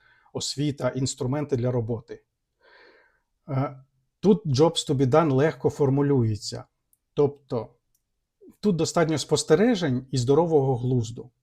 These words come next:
А друге, це ніші, де jobs to be done прихований і потребує глибинного дослідження.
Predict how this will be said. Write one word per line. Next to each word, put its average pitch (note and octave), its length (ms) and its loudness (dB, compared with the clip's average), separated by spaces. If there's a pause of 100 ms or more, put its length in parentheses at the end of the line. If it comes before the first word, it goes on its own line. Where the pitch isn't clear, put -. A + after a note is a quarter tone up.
(1000)
А C3 120 -4
друге, C#3+ 600 2
це D3+ 420 0
ніші, D#3 680 0
де C3+ 240 0
jobs C#3 400 0
to C#3 60 0
be B2 120 0
done D3 300 -2
прихований A#2+ 880 0
і C3 100 -6
потребує C3 760 -2 (100)
глибинного B2+ 1120 0 (140)
дослідження. A2+ 880 -8